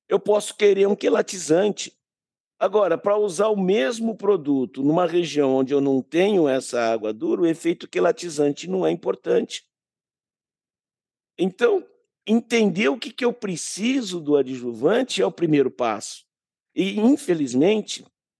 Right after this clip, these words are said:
não só os produtores, mas os fabricantes de adjuvantes ainda não acordaram para isso.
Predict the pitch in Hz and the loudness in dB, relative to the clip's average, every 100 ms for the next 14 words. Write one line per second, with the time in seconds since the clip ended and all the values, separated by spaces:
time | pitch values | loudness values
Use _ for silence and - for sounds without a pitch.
0 | _ 123 180 277 - - 156 151 - 139 | _ 2 2 2 -2 0 0 0 -4 -4
1 | 120 - 110 98 82 - _ _ _ _ | -6 -6 -2 -2 -4 -20 _ _ _ _
2 | - 147 143 156 175 143 135 - - 214 | -2 0 0 -2 -2 -2 -4 -8 0 2
3 | 262 240 156 139 113 131 113 107 107 98 | 2 -2 -4 -10 -2 0 0 -4 -12 -4
4 | 131 180 196 - 98 - _ _ _ - | 0 2 0 -4 -18 -20 _ _ _ -2
5 | 151 180 170 165 165 196 185 - 165 120 | 0 2 2 4 4 2 -2 -2 -2 0
6 | 135 160 175 131 123 113 110 98 80 80 | 0 2 0 -2 0 -2 -2 -4 -8 -16
7 | - | -18